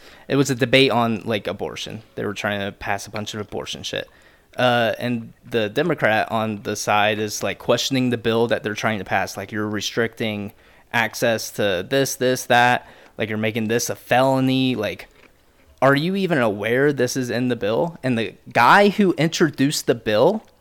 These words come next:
was like, "Honestly, I didn't even read the bill. But we need to pass this stuff to get an edge over you guys."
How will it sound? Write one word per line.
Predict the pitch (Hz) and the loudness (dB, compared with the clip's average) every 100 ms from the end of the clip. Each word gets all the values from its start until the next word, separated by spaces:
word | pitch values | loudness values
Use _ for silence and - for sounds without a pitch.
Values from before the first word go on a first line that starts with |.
| _ | _
was | 135 123 | -2 2
like, | 120 110 - _ | 0 0 -8 _
"Honestly, | 117 131 147 - 160 - | 2 4 2 2 2 4
I | 120 | 2
didn't | 123 120 | 4 2
even | 120 113 107 | 0 -2 -6
read | 92 - | -6 -10
the | - | -10
bill. | - 50 - _ _ _ _ _ _ _ - | -8 -6 -8 _ _ _ _ _ _ _ 2
But | 131 110 104 - | 4 6 2 -2
we | 120 123 | -2 0
need | 123 120 | 0 -2
to | 120 | -2
pass | 117 104 - | 2 2 0
this | 82 - | -8 -8
stuff | - 98 - | -4 -4 -4
to | 107 | -6
get | 104 | -4
an | 104 - | -4 -6
edge | 104 107 | -6 -6
over | - - | -8 -8
you | 92 - | -12 -12
guys." | - - - | -10 -10 -12